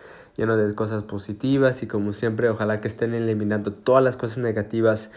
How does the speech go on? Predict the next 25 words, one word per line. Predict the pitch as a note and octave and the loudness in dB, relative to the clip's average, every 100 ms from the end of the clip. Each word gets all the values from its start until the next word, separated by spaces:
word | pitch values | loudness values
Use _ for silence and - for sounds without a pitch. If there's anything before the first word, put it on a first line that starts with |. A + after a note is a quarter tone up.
| - - - | -20 -20 -8
am, | G#2+ G#2 G#2 G#2 G#2 | 0 2 4 2 4
de | A#2 | 4
su | A2+ A2+ | 4 -2
vida | A2 A2+ A2 G#2 - | -2 0 0 0 2
este | A2 - G#2 | 0 0 0
año, | G#2 G2+ F2+ - | 2 2 -4 -12
¿ok? | - A#2 | -6 0
Esa | A#2 A2 A2 | 0 0 -2
es | B2 | -2
una | A#2+ A2+ | 0 0
de | A2 | 0
las | A#2+ | 0
metas, | A2 A2+ A2 | 0 0 -2
eliminar | G#2+ G#2+ G#2+ G#2+ A2 - | -2 -2 0 2 0 0
tantas | C3+ C#3 C#3 A#2+ - | 0 0 0 -2 -2
cosas | C3 C3 | -4 -4
negativas | B2 A2 G#2+ A2+ A2+ A2+ A2 | -2 0 -2 0 -2 -2 -6
en | |
su | G#2 B2+ | -6 -4
vida | A#2+ A2+ A2 | 0 0 0
para | G#2+ - | -2 -2
que | |
puedan | G2 G#2+ A2 A2 | -2 0 0 0
tener | G#2+ | 0
un, | G#2+ | -2